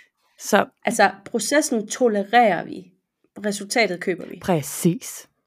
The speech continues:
Speaker 1: Præcis.
Speaker 2: Ja, fordi vi tolererer en vaneændring,
Speaker 1: Ja.
Speaker 2: hvis det giver os et vægttab.
Speaker 1: Nemlig. Nemlig.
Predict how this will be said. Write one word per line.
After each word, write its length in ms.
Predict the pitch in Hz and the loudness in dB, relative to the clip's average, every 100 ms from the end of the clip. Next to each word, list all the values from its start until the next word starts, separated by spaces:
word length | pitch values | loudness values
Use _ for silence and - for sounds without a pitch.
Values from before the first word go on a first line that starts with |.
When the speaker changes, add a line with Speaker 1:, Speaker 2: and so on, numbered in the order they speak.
| - - - | -20 -20 -2
Speaker 1:
Præcis. 580 | 190 180 - - 180 | 4 4 2 -4 -4
Speaker 2:
Ja, 60 | 180 - - | -4 -6 -2
fordi 160 | 226 | 0
vi 160 | 226 240 | 0 0
tolererer 840 | - 262 254 247 - 294 339 202 165 - | 4 6 6 2 0 2 6 4 2 -4
en 220 | 196 180 | -4 0
vaneændring, 760 | 196 220 208 170 170 175 170 208 | 2 2 2 -2 -4 -8 -4 -2
Speaker 1:
Ja. 120 | 170 180 208 - | -2 -4 -10 -4
Speaker 2:
hvis 180 | 208 202 | -2 0
det 180 | 208 | -2
giver 160 | 220 202 | 0 2
os 120 | 180 | 0
et 100 | 175 | 0
vægttab. 380 | 180 170 - - - | -2 -2 -12 -10 -4
Speaker 1:
Nemlig. 400 | 220 196 175 147 _ _ _ - | 0 0 0 -6 _ _ _ -8
Nemlig. 360 | 330 453 294 | -4 0 0